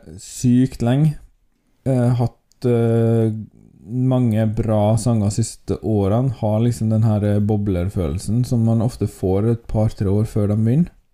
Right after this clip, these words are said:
Så jeg har egentlig trua på at Island kommer til å levere noe bra i år. Ehm, hørt gjennom, eh, Søngvakepnien-sangene.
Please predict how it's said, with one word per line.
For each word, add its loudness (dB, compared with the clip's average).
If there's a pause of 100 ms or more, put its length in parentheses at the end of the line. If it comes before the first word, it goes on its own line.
(1000)
Så -4
jeg 2
har 2
egentlig 0
trua 0
på -2
at -6
Island -2
kommer 0
til -2
å 0
levere 0
noe -2
bra -2
i 0
år. 0 (1700)
Ehm, 2 (120)
hørt 0
gjennom, 0
eh, 2
Søngvakepnien-sangene. -2